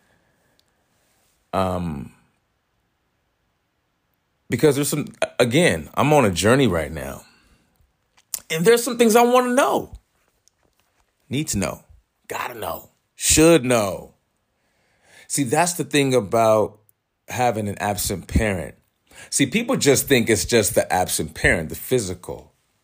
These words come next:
that's absent. No. See, their absence is more of a presence than their actual presence is a presence. You dig what I'm saying?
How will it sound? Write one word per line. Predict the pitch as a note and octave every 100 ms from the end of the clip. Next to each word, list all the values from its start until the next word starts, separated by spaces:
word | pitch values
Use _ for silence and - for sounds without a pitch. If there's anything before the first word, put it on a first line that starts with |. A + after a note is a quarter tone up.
| _
that's | E2 D2 -
absent. | G2+ G#2 - - - -
No. | G#2 G2+ D#2+ C#2 _ _ _ _ _ _ _ _
See, | - F2+ E2+ D#2 - _ _ _ _ _ _ _ -
their | F#2+ -
absence | F#2+ G#2 - E2 -
is | D#2
more | F2 D#2+
of |
a | D#2
presence | - E2 D#2+ D#2+ -
than | D#2+
their | D#2 -
actual | F2 - D2+
presence | - F#2 E2+ E2+ C#2+ - -
is | F2+ E2 C#2 - - - - _ _
a | D#2+
presence. | - D2+ C#2+ - - - - - _ _ _ _ _ _ _
You | - D#2+
dig | E2+ F2
what | F2+
I'm | F2+
saying? | F2 G#2 A2+ A#2 A2+